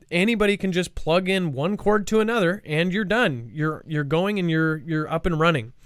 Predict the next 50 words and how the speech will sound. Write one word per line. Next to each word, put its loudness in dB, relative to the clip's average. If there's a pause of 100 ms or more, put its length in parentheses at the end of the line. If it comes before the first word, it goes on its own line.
(320)
So 6
to 0
be 2
able 2
to -4
replace 2
power 6
after -2
you've -2
lost -2
power, -2 (420)
uh, -4
pretty 10
much 4
anywhere -2
in -2
the -2
country, -4
you -8
can -4
pretty -2
much -6
say -4
that -4
almost -4
all 0
of -4
you 0
have -2
lost -6
power 2
at -6
one -4
point. -4 (360)
You, -4
most -2 (100)
all 0
of -2
you -2
have -6
probably 0
stayed 0
at -4
a -4
hotel 0
one -2
time -2
in -4
your -4
life -2